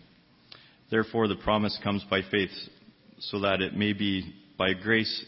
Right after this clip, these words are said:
and may be guaranteed to all Abraham's offspring, not only to those who are of the law, but to those who are of the faith of Abraham.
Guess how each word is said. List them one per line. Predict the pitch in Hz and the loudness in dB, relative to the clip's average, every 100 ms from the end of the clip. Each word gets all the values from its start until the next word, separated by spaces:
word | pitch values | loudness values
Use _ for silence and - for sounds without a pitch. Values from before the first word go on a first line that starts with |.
| - | -6
and | 98 95 87 | -2 0 0
may | 98 98 | 0 0
be | 95 | -2
guaranteed | 90 107 104 90 113 98 92 | 2 2 2 0 0 0 -2
to | - | -2
all | 95 - 101 104 - | -2 0 0 0 0
Abraham's | 92 90 90 90 | -2 -2 -2 -2
offspring, | 85 87 - 90 85 - - - - - _ _ | -2 -4 -4 -6 -8 -12 -20 -20 -20 -20 _ _
not | 104 110 | 0 2
only | 110 107 98 | 4 2 0
to | 107 | -2
those | 104 101 98 | 2 2 0
who | 107 101 | -4 0
are | 95 92 90 - - - _ _ - - - _ | 2 0 -2 -8 -18 -20 _ _ -20 -20 -20 _
of | - 98 | -8 -4
the | 98 | 0
law, | 98 101 95 | 4 4 4
but | 90 90 - - - - - _ _ | 2 -2 -4 -16 -18 -20 -20 _ _
to | 107 | -4
those | 101 101 95 - | -2 -2 -2 -4
who | 98 | 0
are | 92 | 2
of | 90 87 - - | 0 -4 -14 -16
the | 92 - | -16 -2
faith | 101 92 | -2 0
of | 90 | -2
Abraham. | 98 92 90 87 | -2 -2 -4 -4